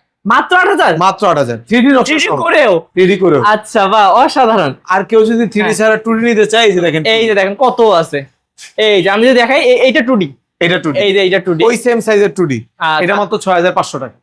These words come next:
Speaker 1: মাত্র ছয় হাজার পাঁচশো টাকায় টু ডি ডিজাইন।
Speaker 2: এটা আট পিস দরজা নিচে ভিডিও দেখে অর্ডার করছে, ভাইজান আমার দোকানে আসছে।
Speaker 1: হুম, হুম।
Speaker 2: এটা যাবে আশুলিয়া চারাবাগ।
Speaker 1: আচ্ছা, এগুলো কিন্তু ভিউয়ার্স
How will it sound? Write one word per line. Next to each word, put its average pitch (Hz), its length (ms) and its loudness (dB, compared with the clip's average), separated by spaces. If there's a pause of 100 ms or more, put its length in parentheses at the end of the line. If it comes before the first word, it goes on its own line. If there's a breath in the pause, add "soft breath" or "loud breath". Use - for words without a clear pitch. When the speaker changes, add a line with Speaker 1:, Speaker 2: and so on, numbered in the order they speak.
(140)
Speaker 1:
মাত্র 220 340 0
ছয় 302 160 0
হাজার 277 220 2
পাঁচশো 285 240 -4
টাকায় 302 180 0
টু 302 200 0
ডি 285 120 0
ডিজাইন। 214 300 0
Speaker 2:
এটা 185 200 0
আট 214 140 -2
পিস 214 180 0
দরজা 220 260 2
নিচে 220 200 0
ভিডিও 175 240 0
দেখে 185 180 0
অর্ডার 190 240 0
করছে, 196 220 0
ভাইজান 165 320 2
আমার 185 140 0
দোকানে 196 320 -2
আসছে। 190 300 -2
Speaker 1:
হুম, 208 240 -2
হুম। 190 100 0
Speaker 2:
এটা 185 160 2
যাবে 190 200 4
আশুলিয়া 190 440 -2
চারাবাগ। 214 460 -2 (300)
Speaker 1:
আচ্ছা, 190 220 -2 (140 loud breath)
এগুলো 269 240 2
কিন্তু 320 200 2
ভিউয়ার্স 339 240 2